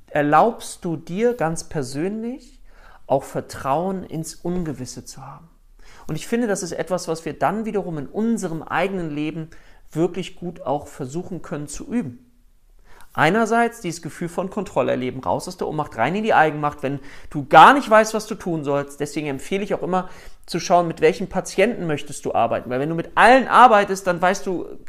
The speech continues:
hast du die Konzepte für gar nichts. Aber wenn du bestimmte Patienten, hm, behandeln möchtest, dann hast du bestimmte Konzepte, eine bestimmte Grundstruktur, ein bestimmtes Verständnis, ein bestimmtes Wissen, eine bestimmte Hypothesen, die du dann im Laufe der Zeit eben kennenlernst. Und dadurch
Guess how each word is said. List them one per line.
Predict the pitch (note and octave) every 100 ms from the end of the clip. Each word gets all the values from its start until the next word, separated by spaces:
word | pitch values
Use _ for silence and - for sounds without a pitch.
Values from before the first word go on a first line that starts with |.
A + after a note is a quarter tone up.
| -
hast | F3 F#3+
du | F3+
die | F3
Konzepte | F#3+ E3 G3+ -
für | - F3
gar | A3+ B3+
nichts. | D3+ B3 - - - - -
Aber | C#3
wenn | F3
du | E3+
bestimmte | D#3 - - C4 C#4+ - D#3+ B2 - - -
Patienten, | - D#3 - F3+ - D3 C#3+ -
hm, | C3 C#3+
behandeln | C#3+ D3 F3+ F#3
möchtest, | D#3+ F3+ F3+ E3+
dann |
hast | E3+ E3+
du |
bestimmte | C#3+ - D3+ D#3
Konzepte, | E3 D3+ G#3 - F#3
eine | E3+
bestimmte | C3+ D3+ D#3 D3
Grundstruktur, | D#3 F#3+ G3+ - F#3+ - F3+ E3 E3 - -
ein | C3+
bestimmtes | C3+ D3 D#3
Verständnis, | - F3+ - G#3+ G3 F#3
ein | A2+
bestimmtes | B2+ - D3 F3 -
Wissen, | G3+ A3+ G3
eine | A2+ B2+
bestimmte | - D3 D3 D3+ - -
Hypothesen, | - E3+ G3+ G3+ A#3 A#3+ G#3+
die | G3+
du | F3+
dann | E3+
im | D#3
Laufe | C#3+ D#3+ G3+
der | F#3 F3
Zeit | - D3+
eben | - D3+ C#3
kennenlernst. | - D3 C3 A2+ D#3 A2+
Und | C3
dadurch | D3+ E3+